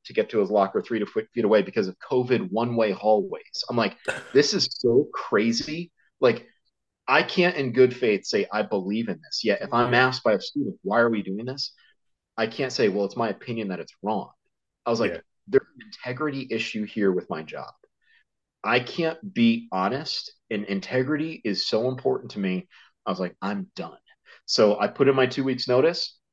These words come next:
Speaker 1: I left in October. By November, I was out in Utah looking for, uh, a place to live. And by January, I had sold my townhouse in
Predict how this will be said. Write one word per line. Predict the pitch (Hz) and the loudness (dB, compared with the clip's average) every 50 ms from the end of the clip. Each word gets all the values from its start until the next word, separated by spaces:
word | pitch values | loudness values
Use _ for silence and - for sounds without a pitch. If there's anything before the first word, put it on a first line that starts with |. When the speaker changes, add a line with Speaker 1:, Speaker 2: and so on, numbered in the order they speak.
| _ _ _ _ _ _ _ _ _ - | _ _ _ _ _ _ _ _ _ -8
Speaker 1:
I | - 92 | -6 -4
left | 90 101 107 - - | 0 0 0 0 0
in | 110 95 | -2 -2
October. | 90 92 - - 123 123 123 131 139 127 | -2 -2 -2 2 2 4 6 6 4 4
By | 107 104 92 | 4 4 2
November, | 90 95 92 101 107 113 117 117 117 117 110 | 2 0 -2 -2 -2 -2 -2 0 2 4 4
I | 104 | 6
was | 98 98 95 110 | 4 4 2 0
out | 107 104 104 | -2 -2 -2
in | 95 | -10
Utah | 87 92 104 104 - 120 104 98 | -10 -10 -10 -6 -4 -2 -2 0
looking | 92 95 95 _ _ 95 _ | 0 -2 -4 _ _ -20 _
for, | - 98 95 95 95 92 92 - - - - - - _ _ _ - | -2 0 2 2 2 0 -2 -4 -12 -20 -20 -20 -20 _ _ _ -8
uh, | 87 82 78 76 76 71 - - - - _ _ _ - | -8 -8 -6 -8 -10 -12 -14 -16 -20 -20 _ _ _ -20
a | |
place | _ - 110 110 - - | _ 0 0 0 0 -2
to | 92 | -4
live. | 85 87 95 110 131 139 - _ _ - - - - _ _ _ | -2 2 2 2 2 0 -2 _ _ -14 -14 -14 -14 _ _ _
And | 98 98 98 98 98 95 92 92 98 _ - | -2 0 2 2 0 0 -2 -4 -8 _ 0
by | - 104 101 98 | 2 4 4 4
January, | 95 92 - 104 104 113 120 127 113 101 98 95 90 87 85 - | 0 -2 -2 -2 0 0 2 2 4 4 4 4 4 2 0 0
I | 85 92 | 0 -2
had | 92 92 - | -2 -2 -2
sold | - - - 113 110 113 110 | -4 0 2 2 2 2 0
my | 107 101 | -4 -6
townhouse | 95 - - 104 98 95 95 104 98 95 95 - | -6 -6 -6 -6 -4 -4 -4 -4 -4 -4 -6 -8
in | 92 82 | -10 -12